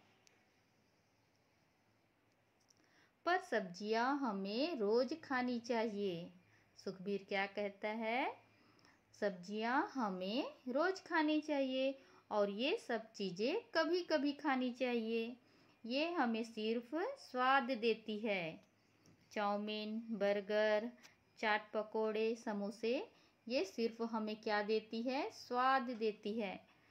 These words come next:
ताकत नहीं देती है।" बिल्कुल सही बात कही सुखबीर ने कि चाउमीन, बर्गर, चाट पकौड़े, ये सब हमें सिर्फ स्वाद दे सकती है, ताकत नहीं दे सकती, एनर्जी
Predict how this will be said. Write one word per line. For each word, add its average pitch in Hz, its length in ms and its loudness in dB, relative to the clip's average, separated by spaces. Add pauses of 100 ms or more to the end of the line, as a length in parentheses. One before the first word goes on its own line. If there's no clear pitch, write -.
(260)
ताकत 202 540 2 (380)
नहीं 302 320 4
देती 226 420 2
है।" 190 200 0 (1040)
बिल्कुल 220 300 -2
सही 254 260 0
बात 240 300 0
कही 247 240 0
सुखबीर 233 420 -2
ने 240 240 0 (1200)
कि 247 420 0 (460)
चाउमीन, 247 540 0
बर्गर, 214 460 2
चाट 220 420 0
पकौड़े, 208 600 0
ये 285 260 0
सब 233 260 -4
हमें 208 280 -4
सिर्फ 226 380 -4
स्वाद 208 400 0
दे 208 240 0
सकती 196 420 -4
है, 190 180 -4
ताकत 208 680 -2 (460)
नहीं 311 260 4
दे 240 160 4
सकती, 196 540 -6 (320)
एनर्जी 202 520 -2